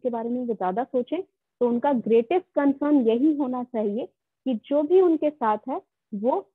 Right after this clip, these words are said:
कंफर्टेबल फील करे, उन्हें ऐसा ना लगे कि वो किसी बाहरी आदमी से बात कर रहे हैं या वो जो भी बात कर रहे हैं उस चीज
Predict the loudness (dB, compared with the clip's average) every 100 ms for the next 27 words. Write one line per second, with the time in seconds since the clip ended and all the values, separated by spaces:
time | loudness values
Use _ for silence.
0 | _ -4 -2 0 -2 0 2 2 0 -2
1 | -2 0 -2 -2 -4 -8 _ _ -2 -2
2 | -2 -4 -4 -4 -2 -2 -2 -2 -4 -4
3 | -4 -2 -4 -6 -6 -4 -4 -6 -6 -4
4 | -4 -4 -8 -8 -8 -6 -10 -8 -8 -6
5 | -10 -14 _ _ 0 0 2 0 2 2
6 | 4 4 2 -2 -2 -6 -4 -6 -10 -10
7 | -12 -10 -8